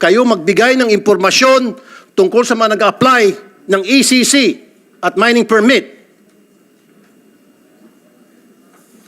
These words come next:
Unang lumabas itong kalokohan sa Bohol, Chocolate Hills.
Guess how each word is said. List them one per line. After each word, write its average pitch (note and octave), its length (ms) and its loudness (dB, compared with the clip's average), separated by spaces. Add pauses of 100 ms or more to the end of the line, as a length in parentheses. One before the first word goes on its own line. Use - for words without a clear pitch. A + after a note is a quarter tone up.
(1500)
Unang A#3+ 320 2
lumabas G#3 480 0
itong F3+ 400 0 (160)
kalokohan D#3+ 720 -2 (720)
sa - 240 -4
Bohol, B2+ 560 -2 (2500)
Chocolate D#3 400 -4
Hills. - 480 -6